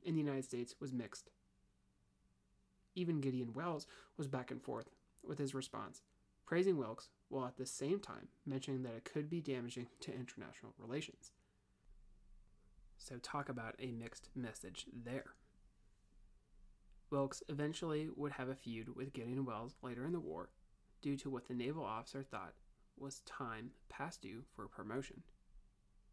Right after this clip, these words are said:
As we have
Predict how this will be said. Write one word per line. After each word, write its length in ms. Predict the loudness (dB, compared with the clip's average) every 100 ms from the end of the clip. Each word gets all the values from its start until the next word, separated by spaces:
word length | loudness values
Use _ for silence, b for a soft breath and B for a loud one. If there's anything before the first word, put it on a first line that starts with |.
| -20 -20 -20 -20 -20 -20 -20 -20 -20 -20 -20 -20 -20 -20 -20 -20 -20 -20 -20 -20 -20 -6
As 160 | 0 4
we 140 | 6
have 140 | 4